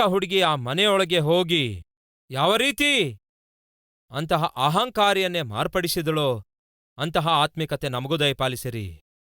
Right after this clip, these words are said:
ನಾವೆಲ್ಲಿದ್ರೂ ಸಹ ನಾವು ಮಾಡ್ತಿರೋದು ಕೆಲಸ ಮಾತ್ರವಲ್ಲ, ಆ ಕೆಲಸದ ಹಿಂದೆ ಪರಿಚರ್ಯ ಮಾಡ್ತಿದ್ದೇವೆ. ನಿಮ್ಮ ಪ್ರೀತಿಯನ್ನು ಕ್ರಿಯೆಯಲ್ಲಿ ತೋರಿಸುವಂಥದ್ದು,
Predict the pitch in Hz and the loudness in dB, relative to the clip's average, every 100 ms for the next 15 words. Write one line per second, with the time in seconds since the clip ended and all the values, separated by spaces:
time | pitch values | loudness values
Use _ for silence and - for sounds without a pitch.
0 | _ _ 120 139 123 175 262 254 196 277 | _ _ 0 0 2 2 2 0 2 2
1 | 254 269 247 277 254 160 110 _ _ _ | 2 2 2 2 2 -2 -10 _ _ _
2 | _ _ - 143 143 185 247 240 220 185 | _ _ -2 0 2 0 2 2 2 2
3 | 196 - 156 220 233 214 220 240 233 233 | 0 0 0 0 0 0 0 0 0 2
4 | 247 247 254 208 123 - _ _ - 123 | 0 2 2 0 -4 -16 _ _ -6 -6
5 | - 139 170 175 156 139 147 139 135 - | -2 -4 -2 -2 0 -2 -4 -4 -6 -4
6 | 123 156 156 156 156 151 143 127 139 131 | -4 -4 -2 -2 0 0 -2 -2 -2 0
7 | 120 113 92 78 _ - 107 117 - 135 | 0 -2 -4 -12 _ -14 -8 -8 -6 -4
8 | 180 170 170 160 151 - 147 185 185 175 | -4 0 0 0 -4 -4 0 2 2 2
9 | 165 151 147 135 131 123 120 110 104 85 | -2 -4 -4 -6 -8 -6 -6 -6 -8 -8